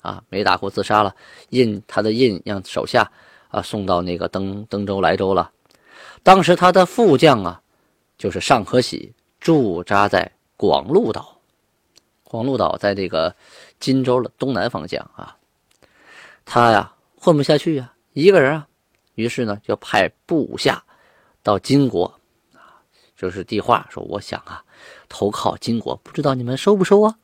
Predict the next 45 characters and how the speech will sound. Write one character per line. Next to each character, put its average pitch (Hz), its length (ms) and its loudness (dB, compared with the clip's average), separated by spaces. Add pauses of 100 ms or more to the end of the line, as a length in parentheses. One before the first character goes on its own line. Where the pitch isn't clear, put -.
(120)
啊， - 220 -12 (600)
就 95 80 -12
是 95 120 -8 (200)
本 92 220 -2
年 101 300 0 (140)
就 - 80 -20
到 92 100 -6
了 92 80 -2
今-， 104 320 -4 (140)
今 120 160 -4
年 101 160 -2
的 98 80 -2
正 139 240 -2
月 117 140 0
初 - 200 -6
八 160 240 6
的 110 80 -4
时 - 120 -18
候， - 180 -14 (400)
皇 117 320 0
太 110 220 -2
极 101 200 -2
啊 - 120 -8 (280)
派 107 220 2
遣 90 320 -4 (480)
程 151 460 0
正， 226 120 8 (240)
这 - 120 -8
是 92 100 -12
个 92 80 -4
官 104 320 -4
职 90 180 -8
名 92 220 -8
称 107 160 -12
啊， - 180 -14 (460)
程 120 260 -4
正、 151 220 -2 (100)
车 - 220 0
尔 156 180 4
格， 95 320 -2 (600)
还 110 140 0
有 101 100 4
文 139 400 0
管 101 260 4
的 87 200 -2